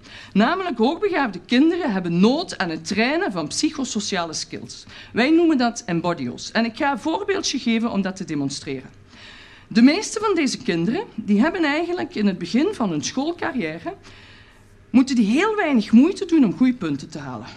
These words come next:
Die kijken eens naar dat bord, dat is gekend, die krijgen een toets, negen op tien.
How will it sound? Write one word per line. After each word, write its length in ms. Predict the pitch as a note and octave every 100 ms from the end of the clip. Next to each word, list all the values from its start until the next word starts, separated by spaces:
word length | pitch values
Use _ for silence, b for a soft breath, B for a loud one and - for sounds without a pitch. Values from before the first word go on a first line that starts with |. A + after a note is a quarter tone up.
| B
Die 160 | D#3 -
kijken 360 | F3+ G3+ G3+ F3+
eens 200 | D#3 -
naar 180 | C#3+
dat 200 | C#3 C3
bord, 320 | F3+ A#3 - -
dat 100 | -
is 100 | -
gekend, 500 | D3+ - G#3 A3+ G3
die 100 | D#3+
krijgen 320 | E3 D#3 D3+
een 200 | C#3+ D3
toets, 360 | E3 - -
negen 360 | F3 A3 A#3+ E3
op 160 | C3+ -
tien. 400 | B3 C#4+ -